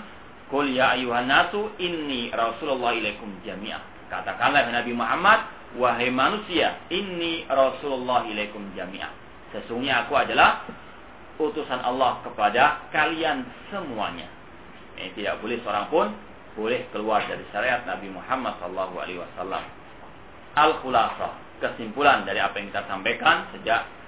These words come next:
kemarin, yaitu An-Nabi sallallahu alaihi wasallam huwa Nabiul Mukhtar. Nabi Muhammad sallallahu alaihi wasallam adalah nabi pilihan Allah Subhanahu wa taala. Alladzi arsalahu Allah taala lisaqalain. Yang Allah utus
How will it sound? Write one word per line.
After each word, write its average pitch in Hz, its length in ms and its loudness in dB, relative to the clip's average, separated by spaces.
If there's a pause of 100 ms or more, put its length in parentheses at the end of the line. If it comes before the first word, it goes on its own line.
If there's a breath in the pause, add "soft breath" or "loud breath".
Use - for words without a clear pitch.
(180)
kemarin, 120 480 2 (560)
yaitu 110 240 -2
An-Nabi 135 560 2
sallallahu 143 160 0
alaihi - 80 -4
wasallam 127 320 4 (240)
huwa 139 200 6 (120)
Nabiul 143 480 2
Mukhtar. 101 560 -2 (600)
Nabi 110 240 0
Muhammad 175 480 4
sallallahu 139 160 -2
alaihi 143 80 6
wasallam 202 240 8 (400)
adalah 135 460 6 (100)
nabi 165 640 6
pilihan 151 320 2
Allah 123 320 0
Subhanahu 104 240 0
wa 98 160 0
taala. 71 240 -8 (640)
Alladzi 170 560 8
arsalahu 175 640 4
Allah 190 160 6
taala 175 320 6
lisaqalain. 170 640 2 (400)
Yang 123 160 4
Allah 147 260 8 (140)
utus 196 200 -2